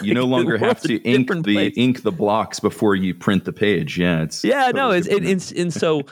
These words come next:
Speaker 2: I always try to point out that, hey, I can give you some advice on how to scale a professional services business because certainly I've been through it. However, here are the areas where my mileage is gonna be very different than yours, right?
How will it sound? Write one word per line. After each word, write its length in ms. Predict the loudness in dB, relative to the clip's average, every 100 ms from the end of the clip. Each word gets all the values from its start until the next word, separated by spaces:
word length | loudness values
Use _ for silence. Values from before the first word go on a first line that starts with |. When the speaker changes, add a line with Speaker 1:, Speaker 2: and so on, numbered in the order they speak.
| -16 -20 _ -2
Speaker 2:
I 160 | 0
always 180 | 0 -2
try 160 | 0 -2
to 80 |
point 240 | 0 0 0
out 160 | 0 0
that, 140 | -2
hey, 160 | 0 0
I 80 |
can 140 | 0 0
give 180 | 0 0
you 80 |
some 160 | 0 -2
advice 320 | 0 2 0
on 80 | -2
how 100 | 0
to 80 | 0
scale 300 | 0 0 0
a 60 |
professional 500 | -2 -2 0 0 -4
services 500 | -4 0 0 0 -2
business 320 | 0 0 0 -4
because 380 | 0 0 0 -6
certainly 480 | 0 0 2 0 -2 -2
I've 220 | 0 0
been 180 | -2 -2
through 220 | 0 0
it. 120 | -2 _ _
However, 580 | -10 -2 -2 -2 -4 -10 _ _ _ _ _ _ _ _
here 300 | -4 0 2
are 60 | 2
the 200 | 2 2
areas 420 | 2 2 2 0
where 200 | 2 2
my 340 | 2 0 2
mileage 420 | 2 2 2 0
is 100 | 0
gonna 100 | 0
be 100 | 0
very 540 | -2 -6 -8 -2 0 0
different 320 | 0 0 0
than 100 | 0
yours, 300 | 0 -2 0
right? 180 | 0